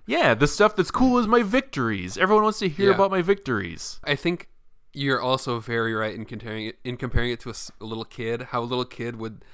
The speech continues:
Speaker 2: or even just somebody having a, a really over-the-top fantasy about themselves.
Speaker 1: Yes.
Speaker 2: The thing of him being better than Jackson at video games for no reason, I think is
Speaker 1: Uh-huh.
Speaker 2: such a great version of it.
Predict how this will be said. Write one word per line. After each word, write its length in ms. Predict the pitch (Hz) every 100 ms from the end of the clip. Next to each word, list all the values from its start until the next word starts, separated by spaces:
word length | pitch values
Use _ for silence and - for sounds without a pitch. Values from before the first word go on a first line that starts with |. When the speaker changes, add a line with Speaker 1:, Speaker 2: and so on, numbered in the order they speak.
| - - - -
Speaker 2:
or 100 | 185
even 220 | 214 190 165
just 200 | 165 -
somebody 480 | 151 143 135 131 - _ - _ _ - -
having 340 | - 151 143 131
a, 160 | 107 -
a 260 | 113 107 -
really 320 | 131 143 151
over-the-top 560 | 117 120 120 117 113 110
fantasy 500 | - 107 110 110 139
about 240 | 127 127
themselves. 640 | 131 135 147 139 139 143 -
Speaker 1:
Yes. 420 | 95 78 - - - -
Speaker 2:
The 200 | 131 151
thing 220 | 185 202
of 100 | 180
him 220 | 151 131
being 260 | 131 135 131
better 240 | 123 127
than 160 | 123 113
Jackson 420 | 113 113 - 127
at 80 | 110
video 360 | 107 113 123
games 340 | 127 139 139 143
for 160 | 139
no 220 | 123 127 120
reason, 640 | 120 113 120 139 143 143
I 100 | 120 120
think 60 | 117 107
is 60 |
Speaker 1:
Uh-huh. 100 | 110
Speaker 2:
such 140 | 107 131
a 60 |
great 460 | 120 101 113 113 117 - - - - - -
version 360 | 120 117 123 147
of 140 | 143
it. 160 | 165